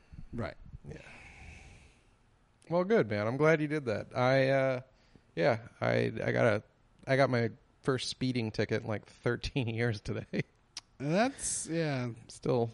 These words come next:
Speaker 1: Fourteen miles an hour over the speed limit?
Speaker 2: Something like that, yeah. Sixty-two and a forty-five.
Speaker 1: Mm.
Speaker 2: Seventeen, I guess.
Speaker 1: I think since I've moved to Virginia, I know at least for a while there,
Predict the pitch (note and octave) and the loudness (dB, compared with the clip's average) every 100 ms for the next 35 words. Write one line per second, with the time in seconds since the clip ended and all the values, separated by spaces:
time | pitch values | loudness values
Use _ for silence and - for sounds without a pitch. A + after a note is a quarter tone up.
0 | - - - - D#3+ - F3 D#3+ D3 C3+ | -8 -20 -8 0 0 0 0 0 0 0
1 | C#3 C3+ C3 B2+ B2+ B2+ G#2 B2 A#2+ G#2+ | -2 -2 -4 -2 -2 -2 -2 -2 -4 -6
2 | - B2 A#2+ B2+ C3+ D#3+ C3 C3 G#2 B2+ | -4 -4 -4 -4 0 2 4 4 8 8
3 | B2 A#2 A#2+ A#2 - C#3+ - B2 - A#2 | 8 8 6 4 4 2 2 -2 0 2
4 | A#2 A2+ - A2+ A2+ - A2+ B2 - - | 2 0 0 0 0 0 0 0 -6 -18
5 | - _ _ _ _ _ _ B3+ D#4+ F4 | -20 _ _ _ _ _ _ -12 -8 -4
6 | F4 D#4+ C4+ F3+ G#2+ G#2+ A#2 A#2 B2+ B2 | -6 -6 -4 -2 0 -2 -2 -2 -4 -4
7 | C3 - - - - - _ _ _ _ | -6 -8 -18 -20 -20 -20 _ _ _ _
8 | _ - A#2+ F#3 C4+ C#4+ - - G3 F#3 | _ -10 -2 0 0 -2 -6 -4 -2 0
9 | D#3 C#3+ C#3 C#3 C3 C3+ A#2 A#2+ G2+ A2+ | 0 2 0 0 -2 -6 -4 -4 -2 -2
10 | A2+ A2 G#2+ G#2 G2 - - _ _ - | -2 -2 -2 -4 -6 -14 -20 _ _ -10
11 | C3 D#3 D#3 B2 G#2+ A2 A#2 - - - | -4 -2 0 0 -2 -2 -4 -4 -10 -16
12 | - C3 A#2 G#2+ A2 G#2 G2 F#2+ G2 F#2+ | -6 -2 0 0 0 -2 -2 -2 -4 -6